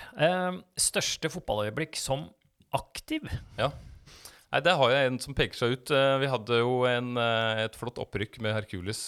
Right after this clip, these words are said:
Speaker 2: eh, for noen år siden, når jeg kom tilbake. Det var, eh, stort, men, men, eh, det største øyeblikket som spiller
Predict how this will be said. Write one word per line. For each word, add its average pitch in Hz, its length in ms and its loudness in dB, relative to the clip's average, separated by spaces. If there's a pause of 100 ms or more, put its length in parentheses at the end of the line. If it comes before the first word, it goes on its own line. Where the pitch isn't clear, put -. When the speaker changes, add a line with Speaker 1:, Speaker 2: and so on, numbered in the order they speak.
Speaker 2:
eh, 101 560 0
for 104 160 -6
noen 95 160 -4
år - 80 -10
siden, 101 160 -4
når 113 140 0
jeg - 80 -6
kom 101 100 -6
tilbake. 98 460 -2 (180)
Det 101 160 2
var, 101 320 2
eh, 101 160 0
stort, - 380 -6 (100)
men, 117 220 0 (720)
men, 110 380 0 (100)
eh, 107 640 0
det 101 80 -6
største 107 380 -2
øyeblikket 95 260 -6
som 117 80 -6
spiller 117 320 -2